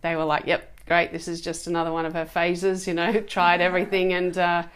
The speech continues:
fourteen years later, I'm still in that phase of, um, eating organic, you know, promoting and living an organic, healthy lifestyle. And then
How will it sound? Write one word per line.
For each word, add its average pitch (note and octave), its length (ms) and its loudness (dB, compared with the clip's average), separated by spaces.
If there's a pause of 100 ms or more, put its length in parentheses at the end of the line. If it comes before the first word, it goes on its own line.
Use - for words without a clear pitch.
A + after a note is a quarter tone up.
(240)
fourteen G3 440 0
years F3 180 -2
later, F3 220 2
I'm E3+ 180 0
still E3 260 -4
in E3+ 100 -2
that D#3+ 200 -2
phase E3 460 -2
of, E3 180 -6
um, D#3 340 -4 (600)
eating F3 340 0
organic, E3+ 640 -2 (180)
you F3 120 -6
know, E3 220 -6 (560)
promoting F3 560 0
and E3 240 -2
living E3+ 280 -4
an E3 100 -2
organic, E3 460 -4
healthy E3+ 300 -8
lifestyle. E3 500 -4
And D#3+ 160 -2
then E3 340 -2